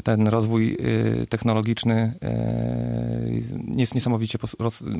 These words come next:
posunęło się od czasu Kuledita, którego używam na początku, dzisiaj używam Reapera. E, to jest przeskok nieba ziemia i naprawdę, nie,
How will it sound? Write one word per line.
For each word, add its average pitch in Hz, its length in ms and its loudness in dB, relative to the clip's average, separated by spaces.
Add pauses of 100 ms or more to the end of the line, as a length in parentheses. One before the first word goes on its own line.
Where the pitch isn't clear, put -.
(100)
posunęło 120 360 2
się 117 120 0
od - 60 -6
czasu 110 220 -2
Kuledita, 117 380 0
którego 113 260 0
używam 110 200 2
na 110 80 2
początku, 113 380 -2
dzisiaj - 180 -4
używam 110 240 2
Reapera. 113 360 0 (520)
E, 110 580 0 (840)
to 123 120 2
jest - 340 0 (200)
przeskok 123 340 -2
nieba 117 240 2
ziemia 120 440 2 (340)
i 123 180 -6
naprawdę, 123 540 -2
nie, 123 300 0